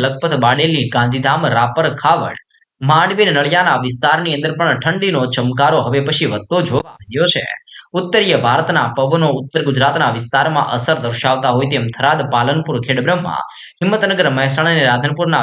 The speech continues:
વિસ્તારની અંદર પણ સતત તોફાની પવનોની સાથે ઠંડીનું જોર દર્શાવતા જોવા મળવાની છે. આમ, આગામી દિવસોમાં નવી નવી સિસ્ટમ, વાવાઝોડા અને માવઠાને લઈને ગુજરાત રાજ્યની અંદર વરસાદ અને માવઠાને લઈને મોટી આગાહીઓ ગુજરાત માટે હાલ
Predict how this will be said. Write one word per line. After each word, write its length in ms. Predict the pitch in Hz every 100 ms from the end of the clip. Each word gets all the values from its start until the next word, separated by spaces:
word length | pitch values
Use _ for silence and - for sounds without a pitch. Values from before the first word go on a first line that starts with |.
| 110
વિસ્તારની 460 | 120 143 147 160 131
અંદર 160 | 139 143
પણ 180 | 156 -
સતત 240 | 135 131 160 95 - - - - -
તોફાની 420 | 202 185 180 131 120
પવનોની 420 | 131 160 165 139
સાથે 160 | 143 160
ઠંડીનું 500 | - 131 143 160 147
જોર 160 | 120 147 127
દર્શાવતા 560 | 110 - 127 101 143 156
જોવા 300 | 127 151 127 92
મળવાની 440 | 95 95 104 143 151
છે. 80 | -
આમ, 160 | 123 123 123
આગામી 340 | 123 147 180 127
દિવસોમાં 540 | 117 135 202 - 76 - - - -
નવી 300 | 160 220 220
નવી 220 | 175 -
સિસ્ટમ, 440 | 147 143 - 175 131
વાવાઝોડા 440 | 127 147 151 175 156
અને 140 | 117
માવઠાને 440 | 117 123 143 165 139
લઈને 160 | 147 151
ગુજરાત 320 | 127 127 156 147 117
રાજ્યની 420 | 117 123 120 139
અંદર 320 | 175 90 - - - - - 127
વરસાદ 340 | 190 208 202 196
અને 160 | 135
માવઠાને 380 | 123 135 139 160 131
લઈને 180 | 143 160 117
મોટી 300 | 120 147 160
આગાહીઓ 600 | 107 107 110 113 156 151
ગુજરાત 500 | 120 120 123 120 110
માટે 240 | 175 185 - - - _ - -
હાલ 260 | 170 208